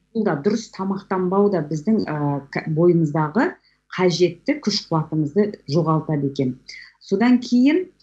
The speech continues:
сен күніңді жоспарламау, яғни сен, ә, алдын ала барлығын жоспарламау сені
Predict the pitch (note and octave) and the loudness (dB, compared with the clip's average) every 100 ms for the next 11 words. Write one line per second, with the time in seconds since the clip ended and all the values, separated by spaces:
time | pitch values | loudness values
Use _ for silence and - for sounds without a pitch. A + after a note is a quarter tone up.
0 | _ _ - B3 A3 G#3 A#3 A#3 B3 A#3 | _ _ 0 0 0 4 6 6 4 0
1 | F3 G3+ G3+ - G3+ G3+ G3 F3+ D3+ B2 | 0 0 0 -2 0 2 2 0 -2 -4
2 | - F3+ F#3+ A3 G#3+ A3 G#3+ F#3 D#3 D#3+ | -6 -2 0 0 0 2 2 2 0 0
3 | D#3+ D#3 - D#3 G3 G#3 A3 F#3 F#3 G#3 | 0 0 -2 0 2 6 4 4 0 0
4 | F3 F#3+ F#3 F3 D#3+ F3+ F#3 - F3 E3+ | -2 -2 -4 -4 -4 -2 -4 -2 -2 -2
5 | F3 C4 - _ _ - - G#3 A3 C#4 | 0 -2 -2 _ _ -20 -6 2 4 4
6 | G4 | 2